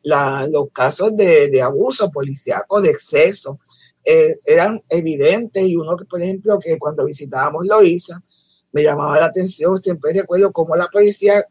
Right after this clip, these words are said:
manejaba, pero a las millas, que, o sea, que podía, eh, atropellar a cualquier persona muy fácilmente. Así que el caso de Floyd, eh, es triste,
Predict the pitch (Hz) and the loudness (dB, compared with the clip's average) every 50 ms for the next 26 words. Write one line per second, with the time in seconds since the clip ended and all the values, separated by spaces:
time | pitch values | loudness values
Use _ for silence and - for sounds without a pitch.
0 | _ _ _ - 151 147 147 147 139 131 127 117 139 175 190 - 214 208 185 170 | _ _ _ -10 -6 -6 -2 -2 -2 -2 -2 -2 -2 -2 0 0 0 2 2 2
1 | 151 151 165 160 160 208 254 262 240 180 131 131 - - 151 - 165 135 123 123 | 0 -2 -4 -4 -4 -2 -2 0 2 2 0 0 -2 -8 -12 -10 -10 -12 -12 -12
2 | 120 - - 123 131 143 151 185 233 254 220 202 - _ _ - - _ _ _ | -16 -12 -10 -8 -6 -6 0 0 2 2 0 -2 -6 _ _ -20 -20 _ _ _
3 | _ - 170 151 147 131 143 147 151 - 143 143 139 151 151 185 208 202 - 165 | _ 2 2 2 2 2 2 2 2 4 2 2 2 4 4 4 2 2 2 0
4 | 151 139 - - 147 - - - 202 208 - 220 226 247 247 233 202 - 180 - | -4 -4 -2 -6 -6 -4 -2 -4 -4 -2 -2 -4 -4 -2 0 0 0 0 0 -2
5 | - 156 160 165 - 185 185 165 143 131 131 131 - 113 - _ _ - - - | -6 -10 -10 -4 -2 -2 -2 0 -2 -4 -4 -6 -10 -16 -20 _ _ -20 -20 -20
6 | _ _ _ _ - 180 180 - 170 - 208 180 - 196 220 214 - - 180 196 | _ _ _ _ -6 -6 -4 -6 -4 0 0 2 4 4 2 2 2 0 -2 -2
7 | 196 - 208 220 233 233 240 - - - 214 226 233 226 202 170 160 180 175 180 | 0 2 2 4 4 4 2 0 -4 -2 2 4 4 6 6 4 2 0 -2 -6
8 | - _ _ _ _ - _ _ _ _ - 165 170 170 165 160 160 156 - - | -14 _ _ _ _ -20 _ _ _ _ 0 0 2 4 4 2 2 0 -2 -4
9 | _ 156 185 190 - _ - 202 220 233 226 226 - _ _ 220 208 208 208 | _ -4 -4 -4 -8 _ -4 -2 -2 -2 -4 -6 -10 _ _ -2 0 0 0